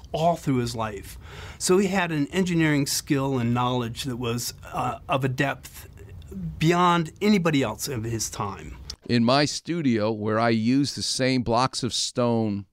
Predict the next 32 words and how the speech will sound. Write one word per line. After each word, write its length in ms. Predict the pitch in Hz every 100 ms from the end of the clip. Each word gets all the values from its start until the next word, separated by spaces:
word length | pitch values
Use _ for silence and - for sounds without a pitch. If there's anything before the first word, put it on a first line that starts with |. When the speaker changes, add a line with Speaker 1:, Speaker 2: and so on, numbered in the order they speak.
| _
Speaker 2:
from 160 | 110
the 60 | 107
same 320 | - 127 117
quarry 500 | - - 120 117 107
Michelangelo 760 | 101 104 104 104 127 127 98 98
used 320 | 98 98 95
for 160 | - 101
my 240 | 117 143
hobby 360 | 117 98 92 95
of 100 | 92
sculpting 680 | - - 107 95 95 90 -
in 200 | 101 101
his 260 | 107 95
stone, 640 | - - - - 98 92 98
and 160 | 98
you 80 | 113
can 280 | - 113 95 _ _ _ _ _
Google 540 | - 135 127 120 120 113
and 120 | 110
see 280 | - 127 117
all 140 | 110
the 80 | 101
works 340 | 98 117 -
that 180 | - 92
I've 200 | 95 90
done, 340 | 95 95 98 92 _ _ _ _ _ _ _ _ _ -
I 120 | 151
work 340 | 156 175 175 170
in 100 | 143
pieces 640 | - 170 131 - 113 101
that 240 | 113 104
are 340 | 98 101 92